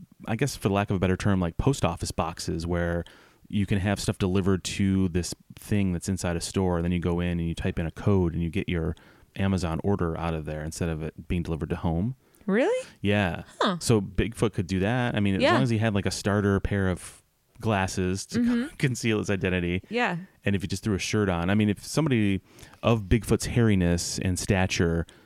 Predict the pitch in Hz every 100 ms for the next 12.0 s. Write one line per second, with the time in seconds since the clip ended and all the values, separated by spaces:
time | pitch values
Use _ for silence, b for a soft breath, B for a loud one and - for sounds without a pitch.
0 | b b - 95 90 92 101 101 98 95
1 | 87 87 95 92 85 82 85 87 85 82
2 | 92 90 - 92 85 80 85 82 82 90
3 | 92 87 87 85 85 82 82 - - 104
4 | 85 82 82 - 101 80 78 - - b
5 | - 196 170 185 - 120 - - - -
6 | 131 - 240 269 175 165 135 135 120 110
7 | 120 87 90 101 147 160 170 147 110 123
8 | 120 117 101 85 - - 95 95 87 -
9 | - - - - - 110 113 - - -
10 | - B 233 294 359 185 175 - 208 220
11 | 220 226 240 220 - 190 180 175 170